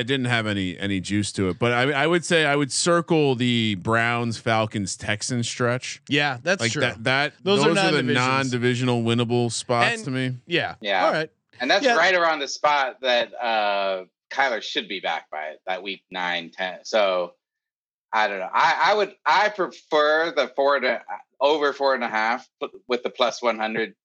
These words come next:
Speaker 2: Yeah.
Speaker 3: you know, but I do think at one and a half, that's a pretty good bet too, because like I said, they usually do split games with, uh, the Rams and the, and Seattle, even when one team is really bad, like it,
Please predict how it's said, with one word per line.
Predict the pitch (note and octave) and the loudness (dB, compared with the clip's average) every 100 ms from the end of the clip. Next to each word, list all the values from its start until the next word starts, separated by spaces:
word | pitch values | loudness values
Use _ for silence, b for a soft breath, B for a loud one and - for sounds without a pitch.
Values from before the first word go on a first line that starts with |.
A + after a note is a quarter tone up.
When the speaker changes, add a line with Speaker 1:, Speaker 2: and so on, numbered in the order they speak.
| - | -8
Speaker 2:
Yeah. | B2 C3 | -2 0
Speaker 3:
you | A#2+ | 0
know, | B2+ B2+ - _ _ _ _ _ | 0 -2 -6 _ _ _ _ _
but | C#3+ C#3 A#2 A2 _ _ - | 2 4 2 -2 _ _ -2
I | B2+ | -2
do | B2 D#3+ F3 | -2 -4 -2
think | F3 C#3+ C3 - _ - | 0 0 -2 -10 _ -2
at | B2 G#2+ | 0 0
one | B2 D#3+ | 0 0
and | E3 | 0
a | C#3+ | 0
half, | A#2+ A#2 B2 | 0 -2 -4
that's | B2 | -12
a | - | -6
pretty | F3+ F#3+ | -4 0
good | D#3 | 0
bet | C#3+ C3 - | 0 -2 -2
too, | F3 | -2
because | C#3+ D3 B2 | -2 -4 0
like | C#3+ | 0
I | C3 | 0
said, | B2+ C#3+ | -2 0
they | D3 | 0
usually | C3 C3+ G#3 G3+ F#3 | -2 -4 -4 -4 -2
do | C#3 F3 | -2 -2
split | - - - B2+ D#3 E3 - _ _ _ _ _ _ _ - | -2 -4 -2 2 2 0 -6 _ _ _ _ _ _ _ 0
games | C#3+ G3 D#3 C3+ A2 | 2 2 0 -4 -4
with, | A2 C3+ C#3 - _ | 0 0 0 -8 _
uh, | B2+ B2+ B2+ B2+ A#2+ - | 2 4 4 2 -2 -4
the | C3 | -2
Rams | A2 A#2+ C3+ C#3 | 2 2 2 -2
and | A#2+ B2 C#3+ C#3+ | -2 0 0 0
the, | C3+ C3+ B2 | 0 0 0
and | B2+ D#3+ | 0 0
Seattle, | - C#3+ C3+ D#3 F#2+ | -2 0 2 0 -2
even | B2 C3+ C#3+ B2+ | -4 -2 -2 0
when | C3 B2 | 0 0
one | A#2+ B2+ | -2 -2
team | C3+ C3 | -2 -2
is | A#2 | -2
really | A#2 A#2 | 0 0
bad, | G#2 A#2 B2 - | 2 2 2 -2
like | G2+ F#2+ | -6 -6
it, | G#2+ G2+ | -8 -10